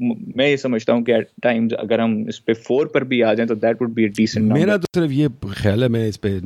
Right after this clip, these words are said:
Speaker 2: exact time पे नहीं argue करता, कि जितनी जल्दी-जल्दी elections हो और जितनी ज़्यादा elections हो, उतना खस filter होगी और अच्छी, म-, possibilities निकलेंगी, ठीक है? तो I think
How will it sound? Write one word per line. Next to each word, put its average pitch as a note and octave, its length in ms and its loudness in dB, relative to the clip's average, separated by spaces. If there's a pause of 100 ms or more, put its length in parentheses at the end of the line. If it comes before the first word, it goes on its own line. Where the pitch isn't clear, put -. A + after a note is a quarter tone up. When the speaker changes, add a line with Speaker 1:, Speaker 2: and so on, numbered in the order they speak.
Speaker 2:
exact G#2 500 2
time G#2+ 180 -2
पे A2 100 -6
नहीं B2 100 -2
argue G#2+ 240 -4
करता, G#2 360 -4
कि A#2 180 -2
जितनी G#2+ 420 2
जल्दी-जल्दी G#2 540 4
elections F#2 440 -2
हो G2+ 40 0
और F2+ 80 -4
जितनी F#2+ 280 -4
ज़्यादा F#2+ 240 -2
elections F#2 480 -4
हो, A#2+ 220 0 (120)
उतना C3 380 -2
खस - 560 -4 (640)
filter A2+ 240 0
होगी B2+ 320 -2 (580)
और G#2+ 240 -2
अच्छी, - 380 0 (340)
म-, F2 480 -4 (140)
possibilities F2 580 -2
निकलेंगी, D2 500 -6 (220)
ठीक E3 180 -2
है? A#3+ 80 -4 (460)
तो D#3 60 6
I C3+ 120 2
think D#3+ 200 4